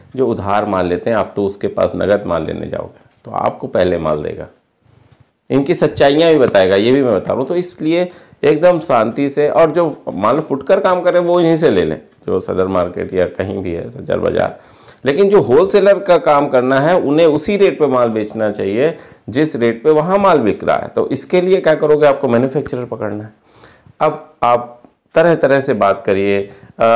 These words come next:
जहाँ चाय वाले हैं वहीं पे, वहाँ उनसे बात कर लिए, जो पल्लेदार हैं उनसे बात करिए, जो रिक्शे वाले हैं उनसे बात करिए,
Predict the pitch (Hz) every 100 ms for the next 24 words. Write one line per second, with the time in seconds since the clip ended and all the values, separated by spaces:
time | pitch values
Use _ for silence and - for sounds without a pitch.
0 | 113 113 117 120 135 135 117 117 113 113
1 | 113 113 107 104 101 107 104 104 104 104
2 | - _ 101 120 113 - - 95 92 92
3 | - 87 92 92 92 95 - 104 104 104
4 | 101 98 98 92 98 131 107 98 92 -
5 | 85 92 90 90 - _ 107 107 110 123
6 | 113 107 104 107 117 120 127 104 95 -
7 | 87 87 90 90